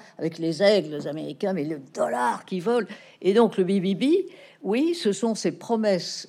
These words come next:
en fait, de campagne, euh, pour réduire les impôts des plus riches. Parce qu'il faut bien voir qu'il a été porté au pouvoir par une alliance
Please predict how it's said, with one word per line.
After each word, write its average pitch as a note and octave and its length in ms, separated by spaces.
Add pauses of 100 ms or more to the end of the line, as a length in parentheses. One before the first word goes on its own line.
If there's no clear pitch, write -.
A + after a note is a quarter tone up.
en E3+ 120
fait, E3 320
de D#3+ 100
campagne, D3 680 (600)
euh, D#3+ 100
pour D3+ 300
réduire G3 640
les D3+ 240
impôts D#3+ 300
des C#3+ 100
plus D3 160
riches. A3 480 (540)
Parce F3 160
qu'il G#3+ 100
faut G#3 140
bien G#3 180
voir G#3 400
qu'il D#3+ 220
a - 20
été D#3 240
porté G#3 400
au F3+ 80
pouvoir F3+ 400
par D#3 140
une E3 160
alliance F3 480